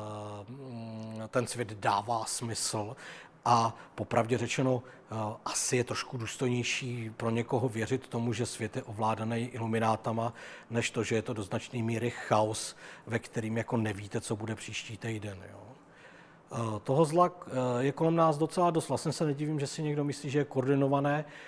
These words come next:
že se ho někdo pokouší vysvětlit jinak. Vy se divíte. Já se nedivím. Jako,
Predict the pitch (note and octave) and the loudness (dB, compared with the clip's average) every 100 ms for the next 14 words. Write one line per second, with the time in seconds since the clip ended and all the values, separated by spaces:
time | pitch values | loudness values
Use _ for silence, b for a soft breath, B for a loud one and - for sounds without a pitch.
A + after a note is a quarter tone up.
0 | B - B2 - C#3+ B2+ C3 C3+ C3 C#3+ | B -2 0 4 4 4 4 2 0 -2
1 | B2+ C#3+ C3+ D3 C#3+ C3+ C#3 C3 A#2 A2+ | 0 -2 -2 0 0 -2 2 4 4 0
2 | - C#3+ A#2+ A#2+ A2+ - G#2 B2 B B | 0 0 0 -2 -4 -8 -12 -14 B B
3 | B B B - - - - - - - | B B B -20 -20 -20 -20 -20 -20 -20
4 | - B2 C3 F3+ G3+ C4 G#3+ - - - | -8 2 6 8 8 10 8 6 -4 -20
5 | - - - - - C3 A#2 C3+ B2+ | -20 -20 -20 -20 -8 -4 4 4 4